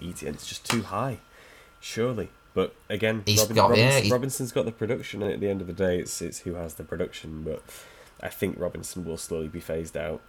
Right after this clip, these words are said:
Speaker 1: Um, Etienne doesn't look bad. I think, um, he's, he's made a few rookie errors, I would say, but technically this is his rookie season in that he didn't really play
Speaker 2: Very
Speaker 1: his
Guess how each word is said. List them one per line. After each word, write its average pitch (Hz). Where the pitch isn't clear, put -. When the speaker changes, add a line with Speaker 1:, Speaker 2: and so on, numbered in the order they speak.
Speaker 1:
Um, 82
Etienne 170
doesn't 147
look 120
bad. 117
I -
think, 113
um, 101
he's, 104
he's 113
made 127
a -
few 101
rookie 92
errors, 78
I 76
would 69
say, 71
but -
technically 117
this 117
is 120
his 120
rookie 127
season 135
in 110
that 80
he 80
didn't 87
really 87
play 123
Speaker 2:
Very 92
Speaker 1:
his -